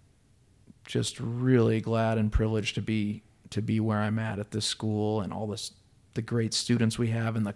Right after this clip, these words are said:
culture that I'm a pri-, privileged to be a part of, the great culture that we have, um, you know, and all the students and all the instructors that help make that possible. So, and then we're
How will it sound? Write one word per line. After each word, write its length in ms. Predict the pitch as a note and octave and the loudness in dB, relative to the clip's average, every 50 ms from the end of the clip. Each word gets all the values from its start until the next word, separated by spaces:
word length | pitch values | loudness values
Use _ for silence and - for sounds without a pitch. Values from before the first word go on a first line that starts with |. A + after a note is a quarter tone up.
| - _ | -6 _
culture 720 | - - - B2 A#2+ A2 - - C3 A#2+ A#2 A#2 A2+ - - - - - - - - - - - - - - - - - - _ - _ _ _ _ _ _ _ _ _ _ - | -8 -4 0 0 0 0 0 2 2 4 4 4 2 0 -6 -16 -20 -20 -20 -20 -20 -20 -20 -20 -20 -20 -20 -20 -20 -20 -20 _ -20 _ _ _ _ _ _ _ _ _ _ -2
that 160 | A#2+ A#2+ A#2 | 0 2 2
I'm 120 | A2+ A2 G#2+ | 2 2 0
a 40 | G#2 | 0
pri-, 260 | - - A#2 A#2 - - - | 0 2 2 2 2 2 2
privileged 600 | - - D3+ D3+ C#3 C3 A#2 A2 A2 - - - | 6 8 8 8 10 8 6 4 2 -2 -6 -8
to 80 | - A2+ | -4 -2
be 120 | A#2+ A#2+ | 0 0
a 60 | A2+ | 0
part 340 | G#2+ - - A#2 A2+ A#2 A#2 | 0 -2 -2 0 0 2 2
of, 320 | A2+ G#2+ G#2 - - - - - | 2 0 -2 -4 -10 -14 -14 -6
the 100 | - A#2 | -4 -4
great 400 | A2 A2 - B2+ B2 A#2+ A#2 - | -4 -2 0 2 2 2 2 -2
culture 400 | - - A#2 A2 G#2+ - - A2+ | -4 -2 -2 -2 -2 0 0 0
that 120 | A2 G#2 D2 | 0 0 -2
we 140 | G#2+ A2 | -4 -4
have, 360 | G#2 G#2+ G#2+ G#2 G#2+ G#2+ G#2+ - - - - - | -4 -4 -4 -4 -4 -6 -8 -10 -14 -18 -16 -10
um, 520 | - A#2 A2 G#2+ G#2+ G2+ G2+ G2+ G#2+ - - _ _ _ _ _ _ _ _ _ _ _ _ _ _ _ _ _ _ _ _ _ _ - | -6 -6 -4 -4 -4 -4 -6 -6 -8 -10 -16 _ _ _ _ _ _ _ _ _ _ _ _ _ _ _ _ _ _ _ _ _ _ -8
you 140 | C3 A2 G#2+ | -6 -6 -4
know, 140 | G#2 G#2 G#2+ | -4 -4 -2
and 60 | - | 0
all 200 | - A#2 B2 A#2 | 2 2 2 2
the 80 | A2+ | 2
students 420 | A2 - - A#2 A2 A2 G#2+ A2 - | 0 0 0 2 2 2 0 -2 -4
and 80 | B1+ | -4
all 160 | B1 G#2 A2 A2 | -2 -2 -2 -2
the 120 | A2 G#2 | -2 -2
instructors 760 | G#2+ - - - - - - - - - - - - - - - - _ _ - - - G3 - | -4 -4 -6 -6 -6 -8 -8 -8 -8 -6 -6 -6 -8 -8 -10 -14 -18 _ _ -20 -20 -16 -10 -10
that 140 | A#1+ - | -8 -8
help 240 | G#2 A2 - - - | -6 -6 -6 -6 -4
make 220 | - A#2 G2+ - - | -4 -4 -4 -4 -4
that 180 | E2+ - - | -6 -6 -4
possible. 560 | - - - - - - E2+ - - - - _ _ _ _ _ _ - - - - - - - - - - | -4 -6 -6 -6 -6 -8 -8 -10 -12 -16 -18 _ _ _ _ _ _ -20 -20 -20 -20 -20 -20 -20 -20 -20 -18
So, 220 | - - G#2 G2+ A#2 | -6 -2 -2 2 4
and 120 | C#3+ D3 | 6 6
then 120 | C#3+ C#3+ C3 | 6 6 8
we're 220 | B2+ B2+ C3+ | 6 6 6